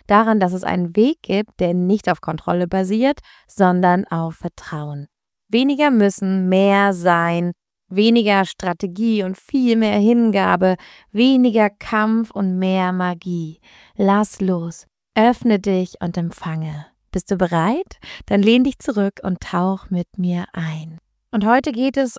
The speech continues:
um die sechs Pleasure Codes, die sechs Portale für ein Business, das dich trägt, anstatt dass du es ständig halten musst.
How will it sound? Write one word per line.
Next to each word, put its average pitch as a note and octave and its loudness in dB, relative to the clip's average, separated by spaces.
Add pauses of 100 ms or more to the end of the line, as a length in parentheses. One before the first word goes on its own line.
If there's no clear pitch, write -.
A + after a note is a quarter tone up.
um A#3 0
die A3+ -4
sechs G#3+ -4 (140)
Pleasure A3 0
Codes, G3 -2
die G3 -4
sechs G3+ -2
Portale G#3 0 (340)
für A3 2
ein G#3 2
Business, G#3 2
das G3 -2
dich - -8
trägt, E3 -8
anstatt E3+ -8
dass - -10
du F#3 4
es E3 0
ständig E3 -2
halten D#3+ 0
musst. C#3+ -8